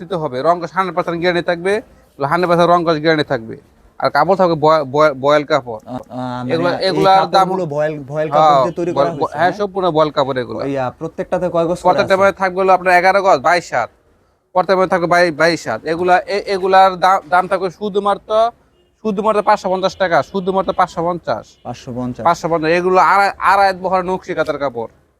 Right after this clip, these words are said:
Speaker 2: কালার আছে পর্যাপ্ত না?
Speaker 1: পর্যাপ্ত পরিমাণ কালার আছে। প্রায় এটা, এটা তো ন-, নতুন করতে আছি, বিশটা কালার হবে। বুঝছেন? এগুলো হান্ড্রেড পার্সেন্ট রং কাশ গ্যারান্টি থাকবে। এগুলো আগে, আগে ছিল আপনার আটত্রিশ ইঞ্চি বহর, এগুলো বর-, বর্তমানে হলো আপনার আড়াই,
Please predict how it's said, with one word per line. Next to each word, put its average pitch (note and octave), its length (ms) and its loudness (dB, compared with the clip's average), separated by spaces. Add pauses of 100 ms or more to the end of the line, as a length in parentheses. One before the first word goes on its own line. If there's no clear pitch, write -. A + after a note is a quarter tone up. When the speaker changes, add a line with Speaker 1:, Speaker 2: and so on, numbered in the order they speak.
(240)
Speaker 2:
কালার D3+ 240 0
আছে D3+ 200 -4
পর্যাপ্ত C3 380 -6
না? A2+ 240 -12
Speaker 1:
পর্যাপ্ত F3 300 2
পরিমাণ G3+ 280 2
কালার D#3+ 280 4
আছে। B2+ 200 -4 (500)
প্রায় D#3 220 2
এটা, F#3+ 300 0
এটা G3 180 0
তো F#3 100 0
ন-, G3 220 2
নতুন G3 340 0
করতে A3+ 220 2
আছি, G#3+ 280 2
বিশটা F#3+ 380 -2
কালার E3 200 2
হবে। A#2 280 -6 (1200)
বুঝছেন? D3+ 420 2
এগুলো D#3 240 0
হান্ড্রেড E3 320 -2
পার্সেন্ট F3 280 0
রং E3+ 80 0
কাশ D#3+ 120 0
গ্যারান্টি E3+ 280 0
থাকবে। F#3 420 -2 (440)
এগুলো E3+ 300 2
আগে, E3+ 300 2
আগে E3+ 320 -2
ছিল F#3 200 -6
আপনার F#3 240 0
আটত্রিশ F#3+ 320 -2
ইঞ্চি G3 220 -2
বহর, G#3+ 400 4
এগুলো F#3+ 280 2
বর-, F3 220 2
বর্তমানে F#3 520 -2
হলো F3+ 160 0
আপনার E3+ 200 0
আড়াই, F#3 280 2